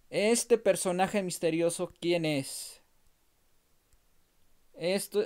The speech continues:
es un personaje muy misterioso. ¿Quién creen que sea este personaje? Se parece a Obi-Wan Kenobi.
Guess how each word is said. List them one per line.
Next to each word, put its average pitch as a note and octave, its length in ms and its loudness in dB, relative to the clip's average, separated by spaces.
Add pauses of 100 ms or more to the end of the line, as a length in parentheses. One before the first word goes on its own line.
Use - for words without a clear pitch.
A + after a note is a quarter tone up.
es E3+ 320 -2 (120)
un G3+ 220 -6
personaje F3+ 600 -2
muy A3 400 0
misterioso. E3 840 0
¿Quién G3+ 240 -2
creen G3+ 220 2
que F#3 140 -2
sea G3 300 6
este F#3 180 -2
personaje? D3+ 760 -4 (1000)
Se - 160 0
parece F3+ 380 6
a G3 80 10
Obi-Wan G3 380 2
Kenobi. G#3 880 0